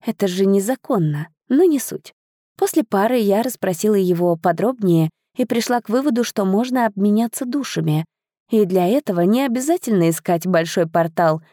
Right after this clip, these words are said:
или идти к нулевому пробою. Мы с Фи обнаружили целый учебник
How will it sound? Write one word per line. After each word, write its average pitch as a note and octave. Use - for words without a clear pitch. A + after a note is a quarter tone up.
или E3
идти E3
к -
нулевому E3+
пробою. E3
Мы D#4
с -
Фи C#4+
обнаружили G#3
целый A#3
учебник G#3+